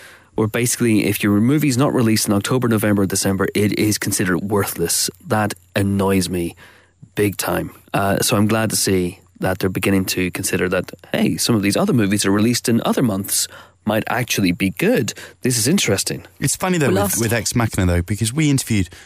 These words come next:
Speaker 2: a lot of directors in the second half of the year, and if you, you know, just making small talk or in the interview, ask them which films had impressed them in the year,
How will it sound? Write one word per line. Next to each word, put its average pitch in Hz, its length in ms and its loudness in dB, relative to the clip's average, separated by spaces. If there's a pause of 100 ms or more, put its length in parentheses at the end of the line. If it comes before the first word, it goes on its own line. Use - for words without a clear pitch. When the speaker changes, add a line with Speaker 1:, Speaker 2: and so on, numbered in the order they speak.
(260)
Speaker 2:
a 107 60 0
lot 113 260 2
of 101 80 0
directors 98 760 0 (360)
in 113 80 -2
the 107 40 2
second 107 260 0
half 104 240 2
of 95 140 0
the 98 80 0
year, 98 440 2
and 101 200 0
if - 140 -2
you, 120 80 0 (240)
you 123 140 0
know, 101 160 2
just - 160 -4
making 98 240 0
small 101 220 0
talk 90 280 -2
or 90 100 2
in 90 100 2
the 92 100 2
interview, 87 420 -2
ask 92 240 0
them 90 160 0
which 87 200 -2
films 87 460 0
had 95 120 -10
impressed 85 360 -2
them 82 140 2
in 82 80 2
the 82 60 2
year, 85 340 0